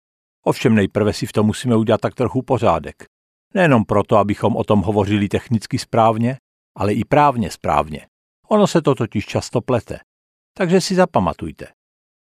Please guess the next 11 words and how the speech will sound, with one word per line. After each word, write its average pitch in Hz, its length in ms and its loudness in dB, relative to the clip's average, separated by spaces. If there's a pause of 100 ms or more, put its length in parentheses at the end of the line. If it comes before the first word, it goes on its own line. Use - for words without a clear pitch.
Pokud 147 340 2
už 104 120 2
voda 104 280 2
někde 104 280 0
přirozeně 101 600 -2
teče, 110 440 -4 (460)
tedy 208 180 2
v - 100 -12
potoce, 113 640 0 (280)
korytě 101 380 2
řeky 104 440 -2